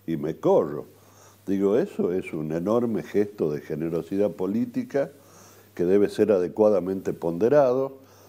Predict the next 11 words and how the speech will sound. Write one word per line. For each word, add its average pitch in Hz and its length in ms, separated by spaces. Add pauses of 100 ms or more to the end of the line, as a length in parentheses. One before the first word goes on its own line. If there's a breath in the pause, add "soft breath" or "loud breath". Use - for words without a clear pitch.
(160 loud breath)
A 87 140
quienes 90 500
somos 139 320
kirchneristas, 120 720
obviamente 101 640
nos 78 260
dolió, 143 400
nos 87 180
dio 98 200
pena, 165 420
porque, - 640